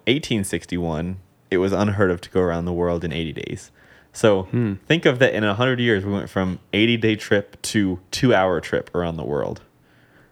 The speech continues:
Speaker 1: That's just astounding.
Speaker 2: That is pretty amazing.
Speaker 1: And on that note, we're gonna conclude circumnavigating the globe fun facts.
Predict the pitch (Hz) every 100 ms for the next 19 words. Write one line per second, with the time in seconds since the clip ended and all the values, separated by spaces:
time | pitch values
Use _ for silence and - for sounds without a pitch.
0 | _ _ _ - 113 - - - 92 -
1 | - - 87 - 151 180 80 113 107 101
2 | 98 95 95 95 _ _ _ _ _ _
3 | _ _ - 127 131 156 170 127 95 120
4 | 147 139 120 123 - 127 127 107 - 131
5 | 127 127 123 123 127 131 120 139 160 113
6 | - 110 107 165 - - -